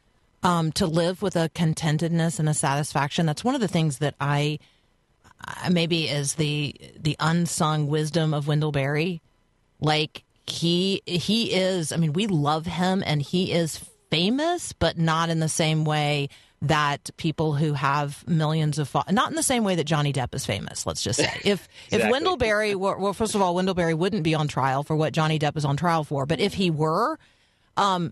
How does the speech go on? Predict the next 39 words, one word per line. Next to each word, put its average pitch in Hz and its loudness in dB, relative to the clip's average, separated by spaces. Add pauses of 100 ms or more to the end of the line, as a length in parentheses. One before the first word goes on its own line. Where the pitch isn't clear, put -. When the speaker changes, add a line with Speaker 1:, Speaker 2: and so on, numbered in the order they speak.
(120)
Speaker 1:
the, 175 2
the 170 0
life 165 0
revealed 175 0
behind 165 2
the 165 0
curtain 208 0 (200)
would 170 2
not 165 2
be 180 0
the 165 0
one 156 0
that 147 2
everyone 151 0
is 147 0
Speaker 2:
Right. 170 4
Speaker 1:
seeing. 143 0 (440)
Uh, 151 2
do, 202 0
does 214 -2
that 254 2
make 214 0
sense? 208 0
I 202 2
mean, 190 2
like, 185 0 (120)
he - -2
Speaker 2:
Yeah. 269 2
Speaker 1:
is 254 -2
living 196 0
a 190 2
simple 185 0
life 151 0
as 156 0
a 147 0 (380)
very 175 2 (120)
profoundly 170 0
gifted 151 -2
person, 139 0